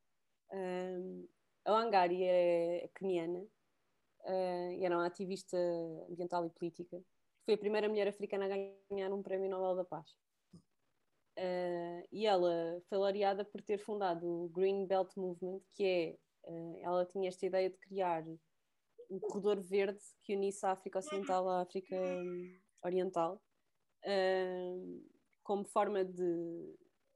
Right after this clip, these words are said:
bem, de unir os povos, de, de salvar, de salvar a biodiversidade, de, de potenciar a, a florestação, bem, enfim, com vários objetivos sociais e ambientais incríveis. E gostava muito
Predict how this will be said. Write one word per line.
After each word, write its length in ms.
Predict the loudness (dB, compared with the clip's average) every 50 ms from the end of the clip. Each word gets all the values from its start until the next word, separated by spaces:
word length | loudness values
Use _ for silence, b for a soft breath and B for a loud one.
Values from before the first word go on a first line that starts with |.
| _ _
bem, 180 | -4 -4 -2
de 60 | -2 -2
unir 180 | -2 -2 -2
os 100 | -4 -4 0
povos, 640 | 4 8 8 10 8 8 4 0 -6 -6 -6 -6
de, 280 | -4 -4 -2 -2 -2 -2
de 480 | -4 -6 -8 -10 -12 -14 -20 -20 -10 2
salvar, 360 | 2 4 8 8 8 8 8
de 320 | 4 0 -2 -2 -6 -8 -12 _ _ 2
salvar 280 | 2 4 6 4 2
a 20 | 4
biodiversidade, 880 | 4 4 4 4 0 -6 -8 -6 -2 2 4 6 6 6 6 4 2 -4 -14 _ _ _ _ _
de, 160 | -8 -8 -8 -8 _ _ _ _ _ _ _ _ -14
de 460 | -10 -4 -2 2 2 4 4 2 0 -2 -8
potenciar 580 | -12 -6 -4 -4 -4 -4 -4 -2 0 0 2 4
a, 580 | 2 2 2 0 -2 -4 -6 -8 -10 _ -10 -10
a 40 | -10 -10 -14 -10
florestação, 960 | -6 -4 -4 -4 -4 -6 -10 -10 -10 -6 -4 -2 0 0 0 0 -2 -4 -6 b b b b b b b _
bem, 200 | -2 0 0 0
enfim, 240 | -2 -2 -2 -4 -4 -6 _
com 180 | -4 -4 2 4
vários 280 | 4 4 4 2 0
objetivos 540 | -2 -4 -2 -2 -2 -2 -2 -4 -8 -10 -12
sociais 260 | -14 -4 -2 0 2 2
e 40 | 2
ambientais 400 | 0 0 -2 0 0 -2 0 -2
incríveis. 360 | -2 -4 -4 -6 -6 -8 -10 -10
E 80 | -12
gostava 380 | -10 -6 4 6 6 6 6 0
muito 680 | 0 0 0 0 0 2 2 2 0 0 -4 -8